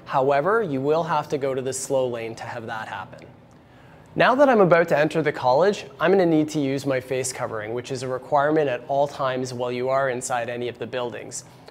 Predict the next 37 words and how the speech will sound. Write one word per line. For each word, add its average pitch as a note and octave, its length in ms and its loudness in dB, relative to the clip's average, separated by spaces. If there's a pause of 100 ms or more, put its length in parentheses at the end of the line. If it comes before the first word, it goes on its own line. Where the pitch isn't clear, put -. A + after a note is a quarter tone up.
(120)
For D3+ 100 -2
the D3 80 0
purposes G3+ 560 2
of D#3+ 240 0
this - 160 4
video, A3+ 500 4 (300)
I'm C#3 160 0
not E3+ 260 6
gonna G3+ 140 2
be F3 120 4
wearing D3+ 340 4
it, D3+ 260 2
but B2 160 -6
rest D3+ 360 2
assured, F3 540 4 (320)
I B2 120 -2
am D3 200 2
physically D#3 580 2
distancing C3+ 840 -4
while C3 240 2
we're B2+ 320 0
shooting C3+ 360 0
this B2+ 180 -6
video. A#2 440 -8 (1500)
All A3 200 0
individuals F#3+ 720 -4
on C3 160 -8
campus D#3+ 600 -10
must F#3 360 -6
wear C#3+ 160 -2
a A#2+ 60 -4
level D3+ 340 -6
one D3 340 -4
medical C3 380 -8
procedure B2+ 640 -10
face B2+ 380 -8
mask, F#2 460 -14